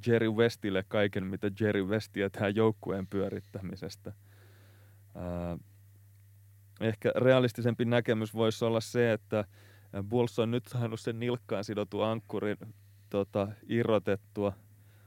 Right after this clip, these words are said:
mut edelleen ollaan järven pohjassa, eikä ole mitään käsitystä siitä, että kuinka syvää se vesi oikeasti on.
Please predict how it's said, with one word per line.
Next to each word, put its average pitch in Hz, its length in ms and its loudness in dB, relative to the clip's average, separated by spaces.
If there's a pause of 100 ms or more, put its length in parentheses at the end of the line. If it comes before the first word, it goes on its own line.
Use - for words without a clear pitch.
(140)
mut 95 160 -10
edelleen 107 400 4
ollaan 113 280 2
järven 113 380 0
pohjassa, 101 540 -6
eikä 104 160 -6
ole 107 80 -6
mitään 104 360 -4
käsitystä 104 540 -4
siitä, 107 260 -2
että - 160 -6
kuinka 107 260 0
syvää 101 380 -2
se 95 160 -4
vesi 101 300 -2
oikeasti 98 540 -4 (160)
on. 98 260 -6